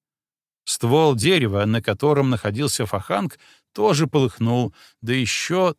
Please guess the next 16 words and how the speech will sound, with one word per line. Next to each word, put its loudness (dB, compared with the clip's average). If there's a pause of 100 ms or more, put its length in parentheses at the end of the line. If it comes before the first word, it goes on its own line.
так -2
сильно -2 (100)
и -4
едко 0 (200)
из-за 0
смолы, -2 (200)
что 0
заклинатель -2
догадался, -2 (260)
чего 0
ждали 0
оставшиеся -4
чудища. -10 (440)
Когда 0
он 2
свалится. -6